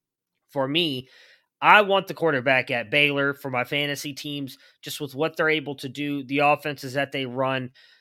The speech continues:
So he's the guy that I might be willing to snag late in a lot of my C two C drafts. There's gonna be two quarterbacks we mentioned today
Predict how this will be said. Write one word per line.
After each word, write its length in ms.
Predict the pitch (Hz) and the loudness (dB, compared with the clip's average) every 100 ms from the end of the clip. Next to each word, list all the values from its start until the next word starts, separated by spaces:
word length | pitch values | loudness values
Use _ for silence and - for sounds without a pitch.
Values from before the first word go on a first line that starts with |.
| _ | _
So 200 | - 180 | -8 -4
he's 220 | 160 202 208 | -2 -2 -2
the 80 | |
guy 100 | 311 | -2
that 160 | 330 311 | 0 2
I 80 | 285 | 0
might 340 | 247 233 233 | 0 -4 -4
be 120 | 226 | -4
willing 240 | 220 208 196 | -6 -4 -6
to 100 | 170 | -8
snag 460 | - 180 170 156 | -10 -2 0 0
late 340 | 139 151 143 135 | 0 0 0 -4
in 80 | 120 | -4
a 80 | |
lot 220 | 139 147 156 | 2 2 2
of 80 | |
my 160 | 160 156 | 0 -2
C 200 | - 151 | -2 -8
two 160 | 139 139 | -8 -8
C 200 | - 143 | -6 -4
drafts. 200 | 135 127 | -4 -4
There's 120 | 170 | -6
gonna 80 | 247 | -6
be 80 | |
two 320 | 226 - 233 226 | -6 -4 -4 -2
quarterbacks 580 | 202 190 156 143 131 | -2 0 0 0 -2
we 120 | 151 135 | -2 -2
mentioned 380 | 131 127 127 | -4 -6 -10
today 460 | - 127 135 127 110 | -10 -2 0 0 -4